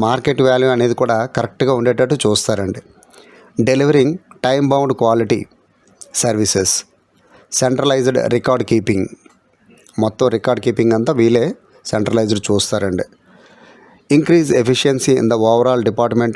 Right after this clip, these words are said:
functioning. ఇది వీళ్ళ తాలూకా వర్క్స్ అన్నీ కూడా అండి. ఇంతేకాదండి, వీళ్ళు వక్రాంగి కేంద్ర, అంటే ప్రైవేట్ బ్యాంకులకు సంబంధించిన ఏటీఎంలు కూడా వీళ్ళు ప్రొవైడ్ చేస్తున్నారండి.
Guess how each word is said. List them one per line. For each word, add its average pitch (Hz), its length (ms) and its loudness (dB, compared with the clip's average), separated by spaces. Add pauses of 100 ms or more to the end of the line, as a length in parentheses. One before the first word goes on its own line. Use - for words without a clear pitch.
functioning. 101 440 0 (1700)
ఇది 165 140 2 (280)
వీళ్ళ 117 160 2 (100)
తాలూకా 120 340 0 (840)
వర్క్స్ 131 320 -2
అన్నీ 113 240 2
కూడా 98 200 0
అండి. 90 180 -4 (2500)
ఇంతేకాదండి, 120 640 0
వీళ్ళు 120 180 2 (720)
వక్రాంగి 151 500 0 (100)
కేంద్ర, 117 300 0 (460)
అంటే 117 200 -2
ప్రైవేట్ 120 380 2
బ్యాంకులకు 117 400 0
సంబంధించిన 113 540 0 (200)
ఏటీఎంలు 123 540 2
కూడా 131 160 2 (640)
వీళ్ళు 170 260 4
ప్రొవైడ్ 127 340 2
చేస్తున్నారండి. 110 640 0